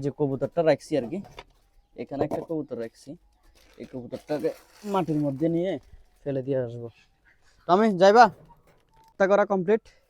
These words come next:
এখানে কবুতর বাচ্চাটা রেখে দিব। আর দেখছেন, এই ভাবতেছে এরে খাবামু, কিন্তু এরে খাওয়াইতাম না। এই মাংস, মাংস খাওয়াই এমনে, এমনে মরা জিনিস খাওয়ান ভালো না আর কি। যাই হোক,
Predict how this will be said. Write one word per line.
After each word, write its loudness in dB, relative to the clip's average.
এখানে -6
কবুতর -4
বাচ্চাটা -6
রেখে -8
দিব। -10
আর -18
দেখছেন, -8
এই -6
ভাবতেছে -2
এরে -6
খাবামু, -6
কিন্তু -12
এরে -10
খাওয়াইতাম -6
না। -14
এই -14
মাংস, -6
মাংস -6
খাওয়াই 0
এমনে, -6
এমনে -8
মরা -4
জিনিস -8
খাওয়ান -6
ভালো -6
না -8
আর -14
কি। -10
যাই -2
হোক, -8